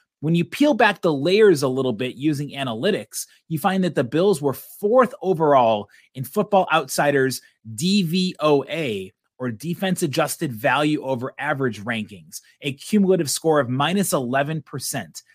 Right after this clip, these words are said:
The Bills were historically good last year in the regular season. They also allowed the fifth fewest rushing yards per game. On the offensive side of the ball,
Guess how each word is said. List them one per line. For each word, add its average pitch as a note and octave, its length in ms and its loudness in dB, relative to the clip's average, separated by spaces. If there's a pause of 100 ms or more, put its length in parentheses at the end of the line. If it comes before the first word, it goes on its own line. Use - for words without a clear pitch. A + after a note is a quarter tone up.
(180)
The E3 80 4
Bills F3+ 400 4
were E3+ 140 2
historically F3 840 0
good A#2+ 580 2 (240)
last C#3+ 360 -2
year D3 80 0
in B2+ 80 0
the B2 80 -2
regular A2+ 340 -4
season. G3 460 -2 (180)
They D3+ 80 -2
also F3+ 260 2
allowed C#3+ 280 2
the B2+ 100 -2
fifth - 540 -2
fewest F3+ 340 0
rushing D3+ 380 -4
yards B2 280 -4
per B2+ 200 -8
game. G#2+ 340 -6 (580)
On C#3+ 100 0
the C#3+ 120 0
offensive B3 440 4
side C#3 240 4
of B2+ 60 0
the B2 60 2
ball, A2+ 360 2